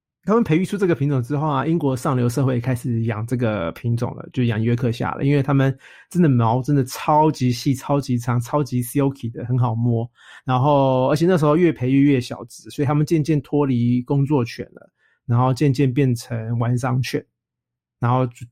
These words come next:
慢慢就变成现在的体型了，这么小只。然后他们的身高大概到肩膀就是十七公分到二十三公分左右而已，很小只。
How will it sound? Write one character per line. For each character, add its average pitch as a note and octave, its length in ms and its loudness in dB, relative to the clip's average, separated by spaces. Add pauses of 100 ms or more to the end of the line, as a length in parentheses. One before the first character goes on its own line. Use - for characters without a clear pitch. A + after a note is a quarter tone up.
(220)
慢 D3+ 140 2
慢 C#3+ 100 2
就 C3 80 0
变 C3 140 2
成 A#2+ 80 2
现 C3+ 100 -2
在 B2+ 140 -2
的 A#2 80 -2
体 - 180 -10
型 - 200 -10
了， B2 60 -4
这 B2+ 100 -6
么 C3 80 -4
小 - 220 -6
只。 - 300 -12
然 C3+ 80 -2
后 C#3 60 0
他 F3 80 2
们 G#3 100 2
的 G3 60 6
身 F3 300 2
高 E3+ 160 4
大 E3+ 80 2
概 D3 400 2
到 D#3 180 2
肩 C#3+ 240 0
膀 A#2+ 160 -2
就 C3 80 -2
是 C#3 100 0
十 C3 240 -6
七 A#2+ 300 -6
公 C3 180 -2
分 C3 160 0
到 B2+ 120 0
二 C3+ 100 2
十 A#2+ 100 -2
三 A#2+ 180 -2
公 A#2+ 180 0
分 B2 160 0
左 A#2 200 -6
右 A#2+ 160 -2
而 G#2 80 -8
已， - 140 -10
很 A#2+ 160 -4
小 - 240 -6
只。 A#2 260 -6